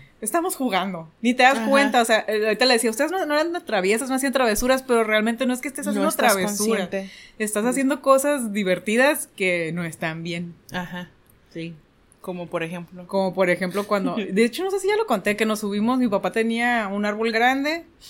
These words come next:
Speaker 1: y lo estaba podando y dejó la escalera recargada en la pared,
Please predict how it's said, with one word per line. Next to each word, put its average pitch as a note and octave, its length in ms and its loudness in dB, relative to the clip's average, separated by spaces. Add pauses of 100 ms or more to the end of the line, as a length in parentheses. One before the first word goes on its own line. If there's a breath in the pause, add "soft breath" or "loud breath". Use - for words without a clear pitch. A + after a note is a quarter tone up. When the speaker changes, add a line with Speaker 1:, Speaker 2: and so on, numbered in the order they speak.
(240 loud breath)
Speaker 1:
y G3 120 -4
lo F#3+ 80 -2
estaba G3 400 0
podando A#3+ 440 4
y C4 60 4
dejó G#3+ 240 -2
la G3+ 60 2
escalera F#3+ 420 0
recargada F#3+ 640 -2
en F3+ 80 -6
la E3+ 120 -8
pared, F3+ 280 -2